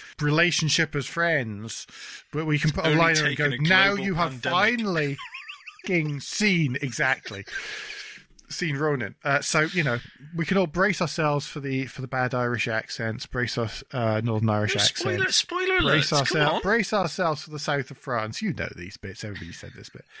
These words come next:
Speaker 1: And, and just thoroughly en-, enjoy it.
Speaker 2: Hopefully, yes.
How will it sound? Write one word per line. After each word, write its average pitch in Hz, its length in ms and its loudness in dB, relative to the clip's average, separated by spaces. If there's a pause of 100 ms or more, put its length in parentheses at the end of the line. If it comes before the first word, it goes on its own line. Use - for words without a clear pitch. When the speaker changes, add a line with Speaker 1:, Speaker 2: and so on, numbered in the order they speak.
(300)
Speaker 1:
And, 151 280 2
and 143 220 -2
just - 220 -4 (200)
thoroughly 135 380 0
en-, 123 280 -8
enjoy 127 280 -2
it. - 100 -6 (640)
Speaker 2:
Hopefully, 135 300 -6
yes. - 300 -8